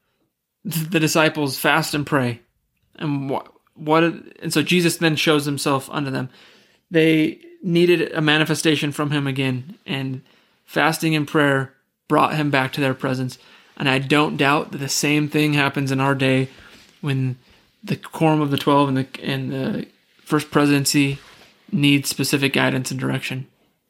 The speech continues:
And he, so Christ comes and he says, "What do you want me to give you? What do you, what do you need?" And they say, "Look, we're going out and we're teaching, but we're,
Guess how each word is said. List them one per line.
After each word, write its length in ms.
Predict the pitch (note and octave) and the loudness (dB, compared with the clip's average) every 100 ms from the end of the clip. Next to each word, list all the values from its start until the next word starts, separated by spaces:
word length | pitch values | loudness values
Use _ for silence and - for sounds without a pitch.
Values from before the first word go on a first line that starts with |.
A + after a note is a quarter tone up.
| _ _ _ - - - - - - - - | _ _ _ -20 -20 -20 -20 -20 -20 -20 -6
And 80 | C3+ | -4
he, 140 | B2 | -2
so 240 | - C#3+ | -2 -2
Christ 360 | C3 D#3+ D#3+ - | 0 2 2 2
comes 280 | D#3+ D#3+ D3+ | 2 2 2
and 80 | C#3+ | 2
he 40 | |
says, 300 | C#3+ C#3+ C3+ | 2 2 2
"What 160 | C#3 D3+ | 2 4
do 60 | |
you 120 | D#3 | 4
want 480 | D3 D3 D3 - - | 2 2 -2 -6 -8
me 220 | D#3+ C#3 | -4 -2
to 160 | C3+ - | -4 -6
give 180 | D3+ C#3 | -2 -2
you? 280 | C#3 D#3 D#3 _ | 0 -2 -4 _
What 140 | - D#3 | -6 -2
do 80 | C#3+ | 0
you, 240 | C#3+ D3 | 0 -4
what 180 | - E3 | -4 -4
do 60 | |
you 100 | C#3 | -2
need?" 320 | C#3+ C3 C3 - _ _ - - - _ _ | -2 -4 -6 -12 _ _ -20 -20 -20 _ _
And 120 | - D3 | -6 -4
they 120 | C3+ | 0
say, 180 | C#3+ C#3 | 2 4
"Look, 380 | D3+ C#3+ - - _ _ D3+ | 2 2 -4 -20 _ _ -8
we're 100 | C#3+ | 0
going 260 | D#3 E3 | 2 4
out 120 | D#3+ | 4
and 100 | D3+ | 2
we're 60 | D3 | -2
teaching, 540 | C#3 E3+ D#3+ C#3 B2 B2+ | 0 0 0 -2 -4 -8
but 100 | - | -2
we're, 360 | C#3+ C#3 C#3 | 0 0 -2